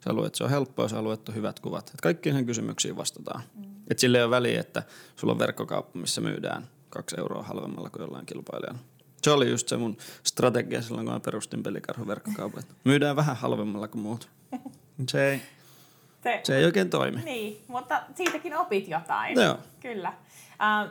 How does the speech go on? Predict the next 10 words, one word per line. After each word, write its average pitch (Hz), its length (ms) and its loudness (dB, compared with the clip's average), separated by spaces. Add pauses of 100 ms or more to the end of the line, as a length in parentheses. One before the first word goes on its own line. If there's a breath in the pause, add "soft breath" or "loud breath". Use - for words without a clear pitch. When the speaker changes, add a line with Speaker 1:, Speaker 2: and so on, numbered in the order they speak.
Speaker 2:
itse 349 220 -4
asiassa 294 240 -4
toi 381 180 0
on 240 100 -2
semmonen 208 320 -2
asia, 233 280 0
mitä 196 140 -6
mä 202 120 -4
paljon 233 380 0
mietin, 190 680 -4